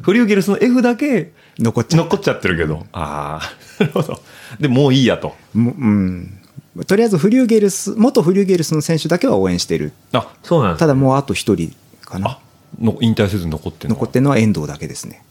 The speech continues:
Speaker 1: あー、ヤットさん。
Speaker 2: ヤットさん。
Speaker 1: ヤットさんって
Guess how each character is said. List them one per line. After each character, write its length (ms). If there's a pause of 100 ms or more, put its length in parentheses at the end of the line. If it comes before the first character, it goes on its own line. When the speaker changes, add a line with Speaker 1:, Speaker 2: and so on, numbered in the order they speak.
(460)
Speaker 1:
あ 20
ー、 960
ヤ 80
ッ 20
ト 140
さ 140
ん。 120
Speaker 2:
ヤ 140
ッ 20
ト 100
さ 140
ん。 200
Speaker 1:
ヤ 100
ッ 60 (120)
ト 100
さ 120
ん 260
っ 20 (340)
て 80